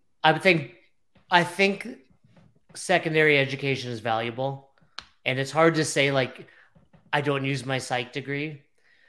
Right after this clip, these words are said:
'cause I don't think you go to school and, like, it's only about the knowledge, it's your experience. It's like, you start something, you finish it four years later, you know, um,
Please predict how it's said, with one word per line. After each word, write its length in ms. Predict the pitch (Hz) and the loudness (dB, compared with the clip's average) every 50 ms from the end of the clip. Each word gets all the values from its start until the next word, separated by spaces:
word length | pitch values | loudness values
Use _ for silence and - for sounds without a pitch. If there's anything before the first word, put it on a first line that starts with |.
| _ _ - | _ _ -6
'cause 120 | - 180 | 0 2
I 60 | 196 | 4
don't 160 | 202 220 220 | 4 2 2
think 220 | 220 214 196 165 160 | 0 -2 -4 -2 -4
you 100 | 175 160 | -4 0
go 200 | 135 165 160 156 | 2 4 4 4
to 100 | 151 143 | 2 0
school 340 | 151 - - 160 147 147 147 | -4 -6 -6 -4 -2 -2 -2
and, 100 | 135 131 | -2 -2
like, 220 | 131 131 - - | -4 -6 -6 -8
it's 160 | - 139 - - | -12 -12 -10 -8
only 300 | - 147 147 147 143 139 | -8 -6 -4 -4 -4 -4
about 320 | 135 135 135 131 131 - | -2 -2 -2 -2 -4 -6
the 80 | 131 123 | -8 -8
knowledge, 500 | 127 135 139 139 131 139 135 127 - 120 | -6 -6 -4 -4 -4 -4 -6 -6 -8 -10
it's 200 | 117 - - - | -14 -14 -12 -12
your 180 | 123 117 123 | -10 -10 -10
experience. 800 | 117 107 - - - - - 170 160 156 151 151 147 139 135 - | -10 -12 -14 -16 -12 -6 -4 -2 -2 -2 -2 -4 -4 -6 -6 -8
It's 200 | 123 113 - - 123 | -10 -12 -10 -10 -12
like, 240 | 113 113 110 - _ _ _ _ _ _ _ _ | -12 -12 -14 -18 _ _ _ _ _ _ _ _
you 100 | - 131 | -14 -12
start 360 | 123 - - 170 151 147 139 - | -10 -6 -2 0 0 0 0 -2
something, 320 | 151 147 135 131 135 120 | -6 -6 -6 -6 -8 -8
you 100 | 120 117 | -8 -10
finish 360 | 120 - 151 147 147 143 - | -8 -6 -4 -4 -4 -4 -8
it 140 | 143 120 - | -10 -12 -10
four 160 | - 135 131 123 | -8 -8 -6 -6
years 280 | 117 117 117 110 123 | -6 -6 -8 -8 -6
later, 600 | 143 156 151 143 135 139 139 135 139 135 - - _ _ _ _ _ _ _ _ _ | -4 -2 -2 -2 -2 -2 -2 -2 -2 -4 -8 -14 _ _ _ _ _ _ _ _ _
you 160 | 113 110 110 110 | -16 -16 -14 -14
know, 220 | 107 107 110 107 | -14 -14 -12 -10
um, 420 | 107 110 110 110 107 110 110 110 | -10 -8 -8 -10 -12 -14 -16 -16